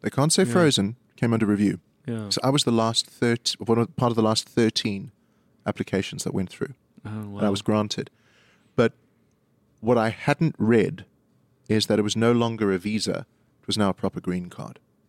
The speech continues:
Speaker 1: I'd been upgraded
Speaker 2: Yeah,
Speaker 1: on the
Speaker 2: because it's
Speaker 1: strength of my case.
Speaker 2: the, a, a green card is quite a special thing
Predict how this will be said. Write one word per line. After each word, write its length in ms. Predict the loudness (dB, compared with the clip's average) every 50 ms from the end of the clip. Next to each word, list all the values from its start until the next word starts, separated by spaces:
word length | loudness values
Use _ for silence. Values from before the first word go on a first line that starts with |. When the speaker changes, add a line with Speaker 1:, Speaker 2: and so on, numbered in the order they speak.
| _ _ -8
Speaker 1:
I'd 140 | -6 -2
been 100 | -2 -2
upgraded 460 | -2 -2 0 0 0 0 0 -4 -8 -12 _ _ -20 -20 -20 -20 -14 _ 0
Speaker 2:
Yeah, 220 | 2 2 2 2
Speaker 1:
on 40 | -2
the 40 | -2
Speaker 2:
because 200 | 0 0 4 4 6 4
it's 40 | 4
Speaker 1:
strength 260 | 4 2 0 0 0
of 60 | 0
my 100 | 0 0
case. 340 | 0 -2 -6 -6 -8 -12 -6
Speaker 2:
the, 300 | 0 2 2 2 4 2 2
a, 200 | 0 2 0 -2
a 20 |
green 320 | 0 2 2 2 2 2
card 240 | 0 0 0 0 0 0
is 100 | -2 -4
quite 260 | -4 -4 -2 -2 -2
a 60 | -2
special 640 | -2 -4 -6 -4 -2 -2 0 0 2 2 2 2 0
thing 600 | -2 -6 -8 -2 0 0 2 0 -2 -6 -10 -14